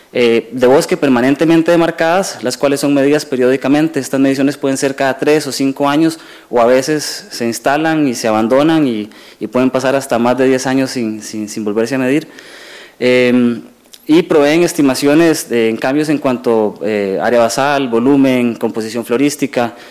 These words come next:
y distintas métricas, eh, básicas del, del rodal. Eh, una parcela permanente de una hectárea, eh, se vería de esta forma, son, es un área limitada con, con tubos, ¿verdad?, de cien, cien, cien por cien metros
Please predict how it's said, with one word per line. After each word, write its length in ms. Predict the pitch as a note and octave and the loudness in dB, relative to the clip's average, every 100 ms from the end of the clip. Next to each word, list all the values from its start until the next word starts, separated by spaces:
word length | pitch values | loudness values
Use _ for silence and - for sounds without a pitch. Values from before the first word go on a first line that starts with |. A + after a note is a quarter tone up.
| - | -10
y 80 | A#2+ | -6
distintas 400 | A2 B2 A#2 B2+ | -4 -4 -4 0
métricas, 640 | A#2+ A#2+ A#2 A#2+ - - - | 0 -2 -4 -4 -4 -14 -10
eh, 400 | G#2 G2 F#2+ - - | -8 -6 -8 -12 -8
básicas 480 | A2+ A2+ A#2+ A2 | -6 -4 -4 -4
del, 220 | G#2 G2 F#2+ | -4 -8 -8
del 140 | G2+ | -6
rodal. 340 | G2 G2 G2 - - - - _ - | -2 -2 -4 -12 -20 -20 -20 _ -10
Eh, 320 | F#2 A#2 A2+ G#2+ F2 | -2 0 0 -4 -6
una 360 | C3 C#3 - | -2 -2 -2
parcela 340 | C3+ A#2+ C3+ C3+ | -4 -2 -2 0
permanente 540 | C3+ C3 C#3 D3 D3+ | 0 2 2 0 2
de 60 | C#3 | 2
una 140 | C#3 | 2
hectárea, 580 | C3+ D3+ E3+ E3+ D3+ - - | 0 0 2 2 0 -4 -8
eh, 160 | A2+ | -6
se 120 | G#2+ | -2
vería 200 | A2+ A#2 | 0 2
de 60 | B2 | 0
esta 160 | - B2 | 0 -2
forma, 380 | E3+ F3+ D3+ | 2 2 2
son, 320 | B2 C3+ C3 B2 - - - | 0 -2 -2 -6 -16 -20 -18
es 100 | B2 | -8
un 100 | C#3 | -2
área 240 | C3+ C#3+ C#3 | 0 0 0
limitada 460 | B2+ B2 C3 C#3 | 0 0 0 0
con, 220 | - A2+ G#2 | -2 -6 -6
con 200 | A2 G#2 | -10 -2
tubos, 380 | D3+ E3 D#3 | 2 2 2
¿verdad?, 260 | A#2 B2 C#3 | 2 2 2
de 120 | A#2+ | 2
cien, 400 | - C3 C#3 C3+ | 0 0 2 0
cien, 260 | - C3+ B2+ | -2 -4 -2
cien 200 | C#3+ C#3 | 0 0
por 160 | C#3 C#3 | 0 0
cien 180 | C#3+ D3 | 2 2
metros 400 | E3+ F3 E3 | 0 -2 -6